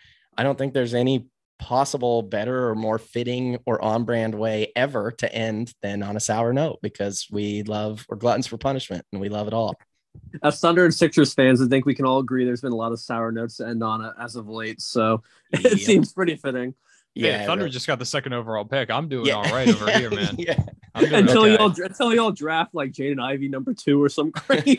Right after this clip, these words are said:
Speaker 2: crazy
Speaker 3: All right, all right. Let's calm down.
Speaker 1: <laughs> Oh, I love it. Well, guys, thank you so much. This has been awesome. Um, I know
Speaker 2: Absolute
Speaker 1: I said
Speaker 2: blast.
Speaker 1: it.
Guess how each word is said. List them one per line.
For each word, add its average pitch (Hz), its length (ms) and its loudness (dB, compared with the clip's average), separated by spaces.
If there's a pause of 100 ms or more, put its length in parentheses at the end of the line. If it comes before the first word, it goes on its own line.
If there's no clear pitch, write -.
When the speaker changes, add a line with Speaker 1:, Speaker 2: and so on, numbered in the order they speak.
Speaker 2:
crazy - 580 -2
Speaker 3:
All 120 220 -2
right, 104 260 -2
all 120 220 0
right. 98 360 -4
Let's - 180 -2
calm 127 200 -6
down. 104 500 0
Speaker 1:
<laughs> - 1300 0 (300)
Oh, 131 340 4
I 127 100 4
love 123 320 0
it. 120 140 -2
Well, 139 140 4
guys, 165 420 4
thank 190 300 2
you 180 80 -8
so 165 200 0
much. 147 380 0
This 160 160 -6
has 156 80 -6
been 147 160 0
awesome. 127 720 -2
Um, 127 420 -2
I 147 140 2
know 135 220 0
Speaker 2:
Absolute 127 120 2
Speaker 1:
I 117 40 4
said 113 120 2
Speaker 2:
blast. 123 120 -2
Speaker 1:
it. 123 80 -6